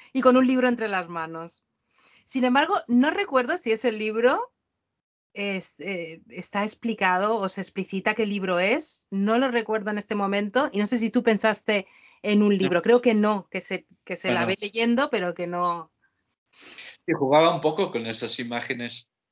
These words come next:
Speaker 2: que a mí me encantan, ¿no? De, eh, y toda una icono-, iconografía de mujeres leyendo, ¿no?
Speaker 1: Mm.
Speaker 2: Sobre todo de esa época, del, del diecinueve, principios del veinte. Y quería jugar, no, no quería especificar, porque además,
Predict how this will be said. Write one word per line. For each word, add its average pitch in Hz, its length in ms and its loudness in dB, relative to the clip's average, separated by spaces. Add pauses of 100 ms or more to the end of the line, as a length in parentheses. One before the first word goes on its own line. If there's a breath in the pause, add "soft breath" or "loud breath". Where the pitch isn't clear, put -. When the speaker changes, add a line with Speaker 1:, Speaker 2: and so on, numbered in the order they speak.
(180)
Speaker 2:
que 110 100 -10
a - 20 -6
mí 101 100 -2
me 107 80 -2
encantan, 98 560 -6
¿no? 107 180 -12
De, 92 220 -12 (920)
eh, 95 240 -10
y 95 40 -8
toda 104 220 -6
una 101 240 -2
icono-, 98 540 -6 (160)
iconografía 101 800 -2
de 95 220 -4 (360)
mujeres 104 300 -2
leyendo, 98 680 -2
¿no? 120 200 -14 (200)
Speaker 1:
Mm. 156 400 -10
Speaker 2:
Sobre - 280 -14
todo 127 200 4
de 110 60 4
esa 104 240 2
época, 101 500 -2
del, 95 280 -12 (440)
del 98 120 -10
diecinueve, 104 800 -4
principios 104 460 -12
del 98 180 -8
veinte. 110 280 -10 (800 soft breath)
Y - 100 -12
quería 113 340 0
jugar, 110 340 2
no, 127 220 2
no 120 180 -2
quería 120 280 0
especificar, 120 880 0
porque 101 200 -2
además, 95 420 -6